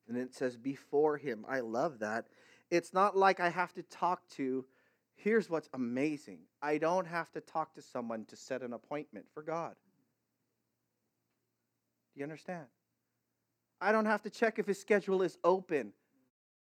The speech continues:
I go right in front of him, before him. The word there is pros-, pros, where we get the word prostrate,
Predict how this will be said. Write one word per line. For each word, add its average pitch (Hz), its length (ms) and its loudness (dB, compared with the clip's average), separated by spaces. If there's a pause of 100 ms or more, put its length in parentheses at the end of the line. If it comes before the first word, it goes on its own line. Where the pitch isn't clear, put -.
(540)
I 247 180 0
go 190 200 2
right 160 360 -6
in 151 100 -8
front 147 460 -14
of 131 60 -20 (120)
him, 113 140 -20 (1300)
before 151 600 -6
him. 123 200 -16 (760)
The 143 60 -4
word 156 200 2
there 143 180 4
is - 180 -10 (340)
pros-, - 480 0 (480)
pros, - 380 2
where 160 100 0
we 151 100 0
get 147 120 -4
the 147 60 -4
word 143 160 2
prostrate, - 720 -6